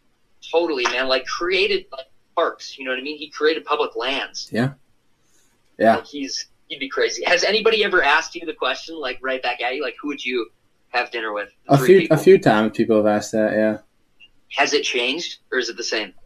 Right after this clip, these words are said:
Speaker 2: It always changes, dude. All the time.
Speaker 1: Okay, fire 'em off. Fire 'em off real quick.
Speaker 2: Oh, God. Okay, um, let's see. Oh, I, I'm gonna have to say first one, Paul Walker. I've been on a,
Speaker 1: Yes.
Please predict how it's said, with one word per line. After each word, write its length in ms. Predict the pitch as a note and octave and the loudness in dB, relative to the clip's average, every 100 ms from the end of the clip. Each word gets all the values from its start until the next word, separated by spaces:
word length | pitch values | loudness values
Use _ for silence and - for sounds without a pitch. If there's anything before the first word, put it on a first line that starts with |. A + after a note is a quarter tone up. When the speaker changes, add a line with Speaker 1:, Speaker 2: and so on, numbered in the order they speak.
| - - - C#3+ | -20 -20 -2 8
Speaker 2:
It 140 | C#3 | 12
always 280 | C3+ A#2+ - | 12 12 8
changes, 380 | A#2+ G#2+ G2+ G2 | 4 2 2 0
dude. 280 | G#2 G#2 - - | 2 0 -4 0
All 140 | A#2 | 2
the 60 | G#2+ | 2
time. 340 | G#2+ G2+ G2+ C#3+ | 0 -2 -2 -2
Speaker 1:
Okay, 240 | C#3 D3+ | 2 2
fire 340 | - F3 F3 D#3+ | 4 4 4 4
'em 80 | D3+ | 0
off. 220 | - - | -2 -2
Fire 180 | E3 D#3 | 0 0
'em 80 | D3 | 0
off 180 | B2+ - | -4 -6
real 120 | B2+ - | -10 -10
quick. 200 | G#2+ - - | -12 -14 -6
Speaker 2:
Oh, 160 | A#2 G2 | -2 0
God. 220 | A2 G#2+ A2 | 0 0 2
Okay, 180 | B2 A#2 | 4 6
um, 580 | B2 B2 B2 B2+ B2+ - - - - - - | 6 6 6 4 2 -4 -14 -14 -20 -20 -16
let's 180 | G#2+ - | -12 -2
see. 340 | A2 G#2 G#2 _ _ _ _ _ _ _ _ _ _ _ _ _ _ _ _ _ _ _ _ | 2 2 0 _ _ _ _ _ _ _ _ _ _ _ _ _ _ _ _ _ _ _ _
Oh, 340 | - A2 - - | -8 -6 -8 -2
I, 200 | A#2+ C3 - - - _ _ _ | 2 2 -2 -18 -20 _ _ _
I'm 100 | A#2+ | 6
gonna 80 | C3+ | 8
have 100 | C#3 | 8
to 60 | C#3 | 6
say 220 | - C#3+ | 6 8
first 260 | C#3+ C#3+ C#3+ | 8 6 8
one, 140 | C3 | 4
Paul 300 | - C3+ C#3+ | 10 12 12
Walker. 480 | A2 A#2 A2+ G2+ - _ _ _ _ _ _ _ _ _ _ - | 10 8 4 -4 -8 _ _ _ _ _ _ _ _ _ _ -4
I've 120 | A#2 | 6
been 120 | D3+ | 10
on 140 | D#3 D3+ | 10 10
a, 40 | |
Speaker 1:
Yes. 140 | C#3+ | 8